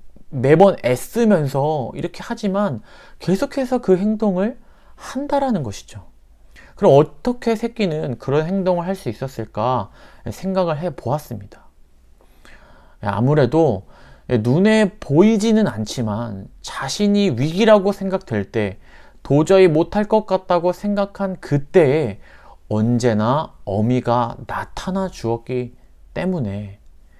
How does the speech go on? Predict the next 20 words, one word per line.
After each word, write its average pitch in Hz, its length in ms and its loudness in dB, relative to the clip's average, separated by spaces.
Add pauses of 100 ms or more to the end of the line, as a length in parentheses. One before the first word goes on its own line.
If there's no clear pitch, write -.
(460)
새끼는 113 600 -4
이 147 340 -6
어려운 131 600 2 (460)
훈련의 220 640 0
과정을 95 560 -10 (760)
계속해서 - 520 -10
할 185 200 -8
수 - 400 -8
있지 107 280 -6
않았을까 95 680 -10 (460)
생각을 156 540 -6
해보았습니다. 139 880 -10 (1900)
이렇게 185 280 6
어미가 165 380 8
나를 160 300 6
늘 165 160 4
지켜보고 165 840 0
있다라는 135 720 0
그 208 260 0
사실에서 120 920 -6